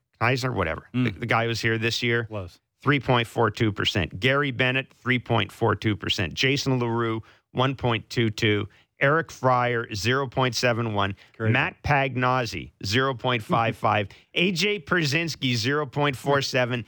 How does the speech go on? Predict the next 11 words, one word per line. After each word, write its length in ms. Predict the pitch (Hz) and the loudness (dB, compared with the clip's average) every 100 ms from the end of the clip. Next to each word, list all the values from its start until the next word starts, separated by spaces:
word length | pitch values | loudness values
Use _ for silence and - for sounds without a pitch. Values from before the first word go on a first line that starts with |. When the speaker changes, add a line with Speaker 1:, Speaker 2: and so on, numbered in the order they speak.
| - _ | -12 _
Speaker 1:
Matt 400 | 127 139 170 180 165 | -2 0 0 -4 -4
Wieters, 600 | 175 180 147 95 - - _ _ _ _ _ _ _ _ _ _ 104 | -2 -2 -4 -8 -14 -20 _ _ _ _ _ _ _ _ _ _ -18
zero 440 | 101 139 147 147 | -2 0 2 -2
point 360 | 117 131 127 110 | -2 0 0 0
four 320 | - 123 113 | 0 2 2
four. 280 | - 107 78 | 0 0 0
So 140 | 120 | -2
just 380 | 120 262 254 - | 0 0 0 0
think 220 | 220 214 | 0 2
about 340 | 147 107 85 - | 0 0 -2 -4
that. 240 | 67 | -6